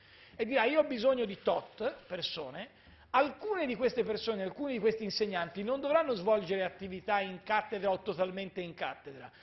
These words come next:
ma saranno a disposizione del preside per lavorare su singoli progetti, o magari faranno nove ore in cattedra e nove ore a disposizione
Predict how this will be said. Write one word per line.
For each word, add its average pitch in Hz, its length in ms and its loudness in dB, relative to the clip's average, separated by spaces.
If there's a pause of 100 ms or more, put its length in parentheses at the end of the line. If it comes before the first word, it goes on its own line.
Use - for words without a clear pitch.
(160)
ma 247 180 0
saranno 285 300 2
a 208 40 -4
disposizione 233 640 -4
del 240 160 0
preside 277 420 0
per 226 140 -2
lavorare 233 360 4
su - 140 -8
singoli 208 440 -2
progetti, 208 400 0
o 165 40 -8
magari 175 280 -2
faranno 190 280 -2
nove 190 220 2
ore 214 160 4
in 220 140 -4
cattedra 269 420 0
e 233 40 4
nove 208 260 2
ore 226 120 4
a 202 40 -2
disposizione 208 720 -4